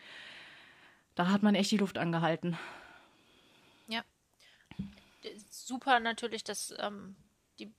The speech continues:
Speaker 2: die fis auch dafür gesorgt hat, natürlich auch der Veranstalter, dass eben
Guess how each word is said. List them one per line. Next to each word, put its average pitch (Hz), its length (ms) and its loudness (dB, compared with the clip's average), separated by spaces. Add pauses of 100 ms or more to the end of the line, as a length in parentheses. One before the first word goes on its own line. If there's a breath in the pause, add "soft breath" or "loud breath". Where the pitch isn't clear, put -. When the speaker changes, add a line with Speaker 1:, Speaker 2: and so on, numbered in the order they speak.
(140)
Speaker 2:
die 190 240 -14
fis 247 260 -4
auch 220 100 0
dafür 220 260 -10
gesorgt 208 360 -2
hat, 220 120 -2
natürlich 208 320 -8
auch 208 60 -10
der 202 100 -12
Veranstalter, 202 540 -6
dass 196 260 -8 (240)
eben 202 280 -4